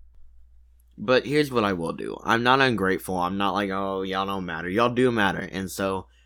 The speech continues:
I will say this. Thank y'all for a hundred great episodes. This has been dope. We're gonna keep going. Hopefully we, hopefully, hopefully we get to the five hundo and then the one K episodes.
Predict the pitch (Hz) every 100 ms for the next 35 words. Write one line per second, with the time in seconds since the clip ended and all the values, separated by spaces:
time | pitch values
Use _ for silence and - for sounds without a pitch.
0 | _ - 117 135 147 110 87 - - -
1 | 117 127 123 120 104 92 92 113 101 101
2 | 92 92 85 90 - 85 78 120 156 160
3 | 127 127 139 _ _ _ _ _ _ 104
4 | 107 95 104 120 98 104 113 101 104 104
5 | 107 104 101 90 _ - - 98 98 87
6 | 98 95 95 - - _ _ _ - 139
7 | - - 107 95 117 135 104 104 107 _
8 | _ _ - 113 117 120 104 - 113 120
9 | 104 117 123 104 95 117 117 104 113 104
10 | 92 92 113 113 - 101 107 101 90 -
11 | 85 92 98